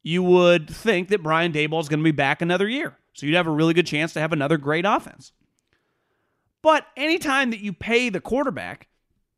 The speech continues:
your whole life as an N F L G M and as an N F L head coach gets a little more complicated. And the Bills right now are easily, I'd say beside the Packers, the hottest team in the league.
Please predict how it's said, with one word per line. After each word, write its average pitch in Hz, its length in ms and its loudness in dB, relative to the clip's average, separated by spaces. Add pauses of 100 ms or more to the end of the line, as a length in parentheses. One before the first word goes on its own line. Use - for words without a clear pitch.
(220)
your 254 200 2
whole 277 200 8
life 190 500 2
as 175 240 4
an 156 140 0
N 180 140 2
F 175 120 0
L 165 120 4
G 147 240 0
M 160 200 -2
and 151 80 -4
as 120 80 -10
an 139 60 -6
N 151 100 0
F 143 100 -4
L 135 100 -2
head 131 140 -8
coach 135 280 -10 (400)
gets 233 240 6
a 233 60 6
little 214 180 4
more 233 140 0
complicated. - 560 -6 (1300)
And 311 140 0
the 311 60 2
Bills 285 340 2
right 240 200 2
now 196 300 0
are 208 240 -2 (100)
easily, 269 640 0 (360)
I'd 226 160 -2
say 226 120 4
beside 214 580 0
the 170 80 -4
Packers, 160 760 -4 (540)
the 180 120 6
hottest 214 560 2
team 190 240 2
in 175 60 0
the 185 80 0
league. 254 360 -2